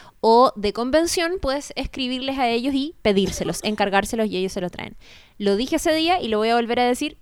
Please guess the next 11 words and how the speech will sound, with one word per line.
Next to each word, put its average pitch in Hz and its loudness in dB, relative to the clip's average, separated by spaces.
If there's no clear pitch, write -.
Yo 214 -2
por 247 0
experiencia 240 2
propia, 254 4
eh, 208 2
digo 226 2
que 214 0
hacen 233 -2
una 220 -2
pega 226 2
bacán. 226 0